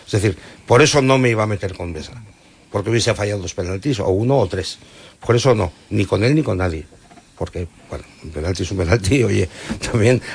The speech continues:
al que está enfrente también le pagan para pararlo, o bueno, a ti te puede salir mal y lo tiras mal, ¿no? Pues, pues,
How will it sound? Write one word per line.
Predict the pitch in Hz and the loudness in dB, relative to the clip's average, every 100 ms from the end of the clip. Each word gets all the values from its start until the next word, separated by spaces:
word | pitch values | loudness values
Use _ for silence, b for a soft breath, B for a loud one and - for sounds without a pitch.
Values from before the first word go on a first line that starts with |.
| - | -2
al | 101 | 0
que | 82 | 2
está | 90 117 | 4 4
enfrente | 98 120 110 143 B B | 4 2 4 2 B B
también | - 113 113 | -4 -2 2
le | 110 | 0
pagan | 120 110 107 | 2 0 2
para | 107 101 | 2 0
pararlo, | 98 117 131 135 147 B B B - | 0 0 2 4 2 B B B -4
o | 113 107 | -2 0
bueno, | 95 101 | 0 0
a | 98 | -2
ti | 110 | -2
te | 92 | -2
puede | 101 104 | 0 2
salir | 107 107 | 2 4
mal | 117 127 | 4 4
y | |
lo | 113 | 2
tiras | 107 98 85 | 0 -2 -4
mal, | 82 78 | -8 -8
¿no? | 90 110 | -8 -8
Pues, | 90 76 | -8 -10
pues, | - | -12